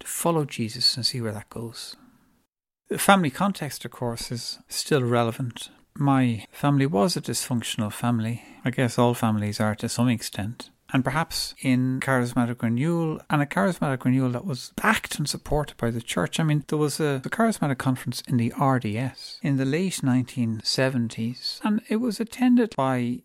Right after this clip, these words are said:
just hundreds of priests, and there were bishops there, including bishops from Dublin. The R D S is a conference centre in Dublin, and the place was packed.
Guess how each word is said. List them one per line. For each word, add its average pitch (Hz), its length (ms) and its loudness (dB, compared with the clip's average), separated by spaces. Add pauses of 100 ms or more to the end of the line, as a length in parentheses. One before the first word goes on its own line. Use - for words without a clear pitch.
just 180 320 -6
hundreds 202 680 2
of - 160 -14
priests, - 760 -6
and 113 160 2
there 113 60 -2
were 110 280 -2
bishops - 500 -2
there, 175 440 0 (100)
including 127 600 0
bishops - 480 -2
from 110 420 0
Dublin. 165 500 2
The 120 80 0
R 120 120 4
D 120 80 2
S 120 180 -2
is 139 180 -6
a 127 160 0
conference 123 380 -2
centre - 260 -2
in 143 180 4
Dublin, 143 340 0
and 202 120 4
the - 60 -12
place - 300 0
was - 140 -4
packed. - 720 -2